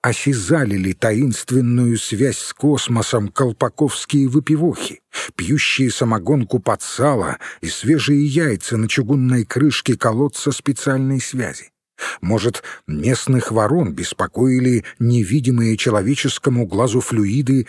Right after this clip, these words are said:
поднимающиеся к небу? Или собаки деревенские как-то по-особенному лаяли на быструю красную звёздочку,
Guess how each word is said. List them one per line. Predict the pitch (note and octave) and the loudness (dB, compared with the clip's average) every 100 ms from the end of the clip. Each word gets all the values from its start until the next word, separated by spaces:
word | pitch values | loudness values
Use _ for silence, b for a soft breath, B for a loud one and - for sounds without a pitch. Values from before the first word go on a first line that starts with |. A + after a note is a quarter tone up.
| B B | B B
поднимающиеся | B2+ G#2+ A#2+ C3 C3 B2 - C3+ B2 C#3+ | -2 0 2 2 2 0 0 0 0 -4
к | - | -2
небу? | C3 A#2+ - - _ _ B B B | -4 -4 -6 -18 _ _ B B B
Или | - D3 D#3+ | -2 0 0
собаки | - F3+ D#3+ F3+ - G#2 | 0 0 2 0 0 -2
деревенские | G2+ A2+ D3+ C#3 - - G2+ | 0 2 2 0 -4 -2 -2
как-то | - D3 - C#3 | 0 -2 0 0
по-особенному | C3+ A#2+ - D3+ D3 D3+ D3+ D#3 E3 | 2 0 0 0 2 2 4 4 2
лаяли | F#3+ D#3+ G2+ F#2 | 2 2 2 2
на | A2+ A#2+ | 2 0
быструю | G2 E3+ - - C3 A#2 | 0 -2 -2 0 0 0
красную | - C#3+ - C#3 A#2+ | 0 -2 0 0 2
звёздочку, | G2+ E2+ C#3+ D3+ D#3+ - - F3 | 0 0 0 0 -2 -4 0 0